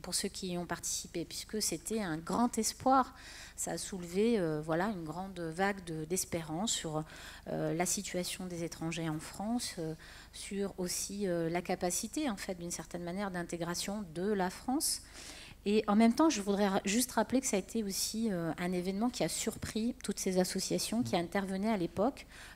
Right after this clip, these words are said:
Le mouvement social de l'immigration existait déjà, bien sûr, puisque quatre-vingt-un, c'est aussi l'extension, euh, de la loi, euh, de la liberté d'association pour les étrangers.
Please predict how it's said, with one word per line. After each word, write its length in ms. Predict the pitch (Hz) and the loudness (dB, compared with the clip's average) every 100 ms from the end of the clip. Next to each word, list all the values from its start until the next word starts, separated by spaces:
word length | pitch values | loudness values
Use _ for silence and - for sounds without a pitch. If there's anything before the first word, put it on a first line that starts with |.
| 190 | 4
Le 160 | 214 | 6
mouvement 340 | 247 202 208 208 | 8 6 4 2
social 400 | 190 - 202 196 | 0 -2 0 0
de 80 | |
l'immigration 540 | 170 170 165 165 - 196 | 0 0 -2 -4 -4 -4
existait 400 | 160 160 - 165 | -4 -4 -2 -2
déjà, 280 | 156 185 262 | 0 2 2
bien 200 | 170 165 | 0 -2
sûr, 240 | - 285 | -2 -4
puisque 260 | - - 180 - - - | -4 -4 -6 -6 -14 -14
quatre-vingt-un, 540 | - 180 - 180 190 208 | 0 0 2 2 2 2
c'est 160 | - | 0
aussi 240 | 175 - 190 | -2 -2 -2
l'extension, 800 | 196 - 196 - - 202 202 175 | -2 -2 -2 -4 -6 -4 -2 -2
euh, 200 | 160 165 170 | 0 -2 -4
de 80 | 170 | 0
la 160 | 170 165 | 2 2
loi, 380 | 170 180 180 | 2 2 2
euh, 60 | 160 | 2
de 80 | 170 | 2
la 120 | 165 | 0
liberté 320 | 170 170 - | 0 -2 -2
d'association 500 | 175 - - 175 - | -4 -4 -4 -4 -4
pour 140 | 185 175 | -6 -6
les 120 | 165 | -6
étrangers. 540 | 160 160 160 196 311 | -6 -4 -2 0 -2